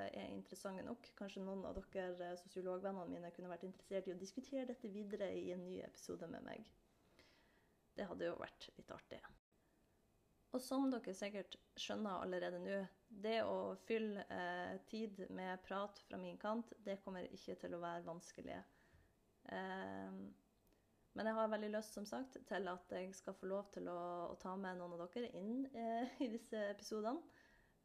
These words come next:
Eh, både fordi jeg tror at, eh, det vil være veldig fint, eh, for meg å ha lyttet til, eh, en eller annen gang i fremtiden når jeg, eh,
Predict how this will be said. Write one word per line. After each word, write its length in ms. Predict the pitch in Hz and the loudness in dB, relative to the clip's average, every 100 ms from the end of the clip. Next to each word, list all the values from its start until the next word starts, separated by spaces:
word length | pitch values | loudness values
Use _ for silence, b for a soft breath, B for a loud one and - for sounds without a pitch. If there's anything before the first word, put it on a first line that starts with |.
| - | -4
Eh, 600 | 196 196 190 196 196 196 196 | 0 2 2 2 0 0 -2
både 180 | 202 202 208 | -2 -2 0
fordi 160 | 196 | 0
jeg 100 | 190 | 0
tror 260 | - 196 180 | 0 0 -2
at, 220 | 180 - 180 | -4 -4 0
eh, 480 | 180 180 185 185 185 185 - - _ B B B B B B B _ - _ _ _ _ | 0 -2 -4 -4 -6 -10 -16 -20 _ B B B B B B B _ -20 _ _ _ _
det 260 | 190 202 208 | -2 4 4
vil 140 | 202 185 | 4 2
være 320 | 185 185 185 - - _ _ _ _ - _ _ _ _ _ - 196 | 2 2 0 -4 -18 _ _ _ _ -20 _ _ _ _ _ -4 2
veldig 340 | 190 190 180 185 - | 2 4 0 0 -4
fint, 340 | 196 202 - - - - | -4 -4 -8 -20 -20 -8
eh, 180 | 185 175 | -4 -4
for 100 | 196 | -2
meg 160 | 196 185 | -2 -2
å 80 | 180 | -2
ha 80 | 175 | -2
lyttet 400 | 180 190 - 170 | -2 -6 -8 -6
til, 220 | 180 175 175 | -2 -2 -2
eh, 160 | 170 170 175 | -2 -2 -2
en 80 | |
eller 100 | 175 175 | -2 -4
annen 180 | 170 175 | -4 -4
gang 120 | 175 | -4
i 60 | 165 | -6
fremtiden 400 | 170 - 190 190 | -8 -4 -4 -2
når 180 | 170 170 | -2 -2
jeg, 220 | 170 175 | -4 -2
eh, 240 | 170 170 | -2 -2